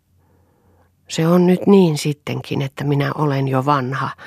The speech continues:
Heikkouden merkit ovat varsin tuntuvat. Minä en enää jaksa päivä päivältä hankkia itselleni uusia ystäviä."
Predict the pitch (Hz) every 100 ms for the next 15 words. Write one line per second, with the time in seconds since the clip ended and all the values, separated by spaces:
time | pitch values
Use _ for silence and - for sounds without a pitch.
0 | - - - - - - 160 135 - 156
1 | 160 160 180 160 151 139 139 147 160 160
2 | 139 131 156 147 139 123 131 - - -
3 | - - 160 151 151 151 143 151 151 -
4 | 131 - - 139 131 - 131 135 135 127
5 | 135 - 131 135 - 135 135 143 139 139
6 | 131 - 135 - 120 131